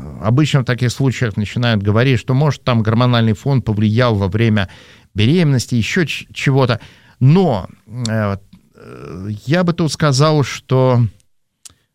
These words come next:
тезис, э, о врожденности гомосексуализма должны доказывать те, кто его выдвигают. Как вообще, вот бремя доказательства лежит на той стороне, которая выдвигает тезис. Если люди утверждают, что гомосексуализм врожденный, ваше дело обосновывать.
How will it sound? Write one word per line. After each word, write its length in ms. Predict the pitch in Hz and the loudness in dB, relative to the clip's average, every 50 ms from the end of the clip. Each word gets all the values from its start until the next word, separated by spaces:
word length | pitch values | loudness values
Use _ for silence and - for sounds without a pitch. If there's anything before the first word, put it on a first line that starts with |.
| _ _ _ | _ _ _
тезис, 800 | - 165 175 170 156 120 135 139 123 - - - - - - - - | 0 2 2 2 2 2 2 2 2 0 -2 -4 -8 -8 -8 -6 -6
э, 260 | 104 107 113 107 98 | -4 -2 -2 -2 -2
о 100 | - - | -2 0
врожденности 640 | 113 117 127 127 110 123 143 156 147 139 127 - - 131 | 0 2 2 2 2 2 2 2 2 0 0 -2 -2 -2
гомосексуализма 840 | 120 120 120 117 - 123 117 - - 139 139 160 160 131 131 131 | 0 0 0 0 -2 -6 -8 -4 -2 -2 0 0 0 0 0 0
должны 300 | 117 120 113 110 - 135 | 2 2 0 2 2 2
доказывать 520 | 139 120 127 - - 127 120 113 113 110 - | 2 2 0 0 0 -2 0 0 0 -2 -2
те, 100 | 120 117 | -4 -6
кто 160 | - - 117 | -2 -2 0
его 160 | 110 104 101 98 | 0 2 0 0
выдвигают. 800 | 95 101 90 92 101 98 104 104 98 87 73 69 69 - - - _ _ _ _ _ _ _ _ _ _ _ _ _ _ _ _ _ _ _ _ _ _ _ _ _ _ _ _ | -2 -2 -2 -2 -2 -2 0 0 0 0 -2 -6 -8 -14 -20 -20 _ _ _ _ _ _ _ _ _ _ _ _ _ _ _ _ _ _ _ _ _ _ _ _ _ _ _ _
Как 200 | - 82 - 98 | -14 -10 -6 -4
вообще, 320 | 98 98 - - 196 196 | -6 -4 -2 0 0 2
вот 160 | 135 120 110 - | 2 0 0 0
бремя 300 | 110 120 147 147 117 110 | 2 2 2 4 4 2
доказательства 680 | 104 98 120 131 135 175 208 185 165 147 - - 139 127 | 2 0 0 0 0 0 0 -2 -2 -4 -4 -2 -2 0
лежит 280 | 117 120 120 147 135 | 2 2 2 2 2
на 100 | 135 127 | 0 0
той 160 | 113 143 135 | 0 0 -2
стороне, 300 | - - 135 143 165 185 | -2 0 0 0 0 0
которая 300 | 139 123 110 139 139 123 | 0 0 0 0 0 0
выдвигает 500 | 101 101 101 104 107 117 113 104 101 - | 0 0 0 0 2 2 2 2 0 -2
тезис. 400 | - 101 82 71 - - - - _ _ _ _ _ _ _ _ _ _ _ _ _ _ - | -2 -2 -2 -2 -4 -10 -14 -16 _ _ _ _ _ _ _ _ _ _ _ _ _ _ -10
Если 200 | - - - 131 | -6 0 0 2
люди 120 | 113 104 | 2 2
утверждают, 540 | 110 95 - 117 107 113 117 123 110 101 90 | 0 0 0 0 0 0 2 2 2 2 0
что 120 | - - 110 | -2 -4 -2
гомосексуализм 640 | 104 98 92 - - - - 123 123 110 104 87 87 | 0 0 0 -2 -6 -6 -2 0 0 2 2 0 0
врожденный, 580 | 87 95 98 95 101 127 185 226 214 185 165 117 | 0 -2 -2 -2 0 0 2 2 2 2 2 2
ваше 240 | 113 143 139 - | 0 0 0 -2
дело 220 | 120 117 117 117 110 | 0 0 0 0 0
обосновывать. 600 | 104 104 101 - - 104 95 85 78 - - - | 0 -2 -4 -4 -2 -2 -2 -4 -6 -8 -12 -18